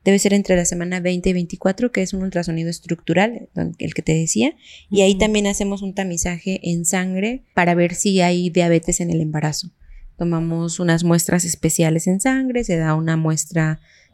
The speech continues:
Speaker 1: perdón, de, de glucosa, de azúcar para tomar, se toman unas muestras después de esto, porque el embarazo es un estado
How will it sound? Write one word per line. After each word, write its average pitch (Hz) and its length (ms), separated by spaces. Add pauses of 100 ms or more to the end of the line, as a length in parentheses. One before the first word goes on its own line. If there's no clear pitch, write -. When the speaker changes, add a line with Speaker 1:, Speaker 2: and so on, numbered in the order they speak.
(240)
Speaker 1:
perdón, 165 340
de, 160 340
de 160 120
glucosa, 165 560
de 156 100
azúcar 160 380
para 156 160
tomar, 220 500
se 175 140
toman 170 260
unas 160 220
muestras 160 360
después 156 380
de 185 200
esto, 240 320 (380)
porque 233 360
el 233 120
embarazo 214 460
es 202 100
un 196 100
estado 180 560